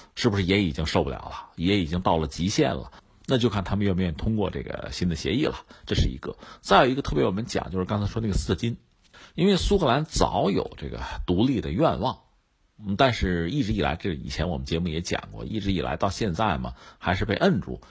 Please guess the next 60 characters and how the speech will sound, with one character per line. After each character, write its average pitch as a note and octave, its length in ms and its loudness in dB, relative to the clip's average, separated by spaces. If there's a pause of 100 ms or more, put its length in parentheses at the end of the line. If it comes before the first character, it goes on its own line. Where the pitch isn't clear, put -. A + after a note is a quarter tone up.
可 - 140 0
现 A2 320 2
在 G2 240 0
可 - 180 -8
能 B1+ 140 -4
摁 A#2+ 140 -2
不 D3+ 100 0
住 F3 180 0
了。 - 140 -8 (260)
你 A#2+ 80 -2
看 B2 80 4
斯 - 200 2
特 C3 80 6
金 C3+ 240 0
就 B2 80 0
谈 - 200 -2
到 G#2 140 2
什 C#2 160 -4
么 D2+ 60 -2
呢？ E2+ 140 2
他 - 180 -4
拿 G#2 160 2
北 - 200 -2
爱 G2+ 120 2
尔 E2+ 100 2
兰 D#2 220 0
和 D#2 440 0 (180)
苏 B2 180 0
格 G#2+ 60 2
兰 F#2+ 120 2
做 G2 140 -2
对 F#2+ 160 -4
比， - 180 -12
说 D3+ 180 -2 (240)
你 C3 100 -2
看 C3+ 120 2 (220)
北 B2 80 6
爱 D3 80 6
尔 D3 80 4
兰 B2+ 160 2
那 C#3+ 60 -2
个 B2+ 60 0
问 A2+ 140 2
题， D#2 260 2
说 D#3+ 200 2
到 C#3+ 120 6
底 E2+ 120 -2
人 F2+ 160 0
家 C3 80 0
议 B2 160 0
会 G2+ 100 2
还 F2+ 180 -4
有 F#2+ 60 2
一 E2+ 60 0
个 G#2 80 -2
投 F#2+ 200 -2
票 A2 200 2
的 C#2 80 -4
机 C2+ 200 -6
会。 - 200 -6